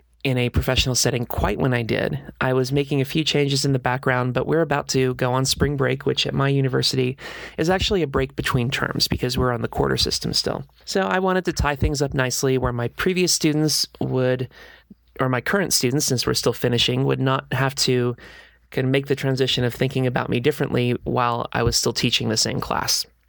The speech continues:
However, things sometimes don't work out exactly the way you plan or intend, and I discovered that the name change request that I had put in was processed a little bit earlier than I expected. And earlier this week, my new name showed up on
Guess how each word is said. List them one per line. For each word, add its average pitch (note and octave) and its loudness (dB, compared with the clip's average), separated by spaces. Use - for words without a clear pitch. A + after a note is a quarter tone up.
However, F#3+ 2
things F3 0
sometimes D#3 2
don't D3+ 0
work C3+ 0
out C3 2
exactly D3 0
the C3 0
way A#2+ 0
you B2 0
plan A#2+ 2
or A#2+ 0
intend, A#2+ -2
and B2+ 0
I B2+ 2
discovered C3+ 0
that B2 -2
the B2 0
name D#3 2
change D3 2
request B2+ -2
that B2+ 2
I B2+ 2
had B2 -4
put B2 0
in A#2+ 0
was A#2+ 0
processed C#3 0
a B2+ 0
little B2+ 0
bit C3 -2
earlier C3 2
than A#2+ -4
I A2+ 0
expected. C3+ -2
And D3+ 0
earlier D#3 2
this D3 0
week, B2+ -2
my B2+ 0
new C#3+ 0
name D3 0
showed C#3+ 0
up C3+ -2
on B2+ 0